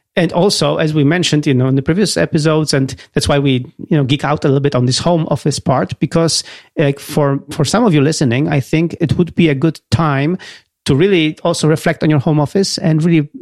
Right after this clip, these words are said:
you know, make it good, because it might be a permanent, you know, <laughs> a permanent,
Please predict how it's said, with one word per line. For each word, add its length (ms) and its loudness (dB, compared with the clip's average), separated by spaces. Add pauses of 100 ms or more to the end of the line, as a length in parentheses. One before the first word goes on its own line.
you 100 2
know, 160 2
make 400 0
it 180 -2 (280)
good, 420 2
because 480 -2 (400)
it 140 0
might 280 0
be 140 2
a 60 0
permanent, 580 0 (140)
you 100 2
know, 140 2
<laughs> 300 -4 (260)
a 60 2
permanent, 800 0